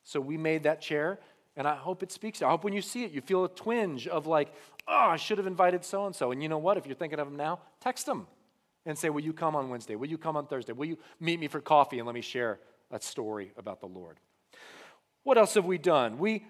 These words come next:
started our summer off with Aloha Week. We did four consecutive days. They weren't on the books whatsoever. We didn't have the budget for it. We hadn't prepared for it. But we felt like the Lord said, "Increase the community."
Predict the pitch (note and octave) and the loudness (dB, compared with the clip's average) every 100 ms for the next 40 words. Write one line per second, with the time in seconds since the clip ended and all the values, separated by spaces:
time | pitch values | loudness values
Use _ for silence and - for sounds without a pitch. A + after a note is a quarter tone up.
0 | - - - A3 A#3+ B3 C4 A3 - A3 | -14 -10 6 8 10 8 4 4 4 2
1 | G#3 F3+ C3+ C#3 F#3 F#3 G#3 A#3+ G3+ C#3+ | 4 4 6 4 2 2 4 6 6 4
2 | A#2 G#2 G#3 G#3+ G3 - - G#3+ A#3 A#3+ | 2 -4 -2 4 2 2 -10 -2 0 2
3 | B3 A#3+ G#3+ - A3+ G#3+ A3 G#3 E3 D3+ | 2 0 -6 0 0 2 -2 -6 0 4
4 | D3+ E3+ D#3 F#3 A#3 C4+ B3 F3+ G#3+ G#3+ | 4 2 0 0 2 2 2 2 2 0
5 | G#3 G3 F#3 E3+ E3+ G3+ G#3 A#3+ A#3 E3+ | -2 -2 0 0 2 0 -2 -2 0 0
6 | C#3 G3 G3 A#3 A#3 A3+ A3+ G3+ F3+ D#3 | 6 4 4 -6 -2 0 2 0 0 -4
7 | F3+ G#3 G#3 G#3+ A3 A3+ - - - - | -2 -2 -2 -2 0 0 -6 -20 -12 -6
8 | D#3+ E3 - A3 G#3 G3+ F#3+ G3+ G3 G3+ | -2 0 4 6 6 4 4 4 4 0
9 | F3+ - G#3+ G#3+ F3 F#3+ G3 G#3+ A3+ | -2 -2 -4 -4 -6 -4 -2 -2 -4